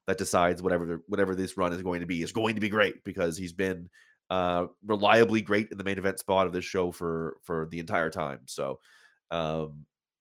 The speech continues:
it's good. It's a good feeling. It feels, it feels righted. It, it's some, easy to get excited about, and it'll be easy to feel, you feel like, to,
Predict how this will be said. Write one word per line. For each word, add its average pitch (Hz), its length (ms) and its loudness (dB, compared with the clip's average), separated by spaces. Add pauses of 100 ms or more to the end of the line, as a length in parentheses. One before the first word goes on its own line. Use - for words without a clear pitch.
(140)
it's 120 180 0
good. 131 300 2
It's 107 120 -8
a 101 40 -6
good 156 160 0
feeling. - 320 -4
It - 140 -20
feels, 110 180 0
it 110 160 -2
feels 113 160 2
righted. 104 400 2
It, 76 120 -6 (100)
it's - 160 -12
some, 104 180 -6
easy 123 220 4
to 113 80 0
get 107 100 2
excited 92 320 2
about, 78 220 -2
and 73 160 -16
it'll 90 160 -8
be 92 200 -8
easy 101 300 0
to 87 140 -2 (160)
feel, 95 140 -6
you 98 120 -4
feel 85 220 -4
like, 76 300 -2
to, 73 280 -4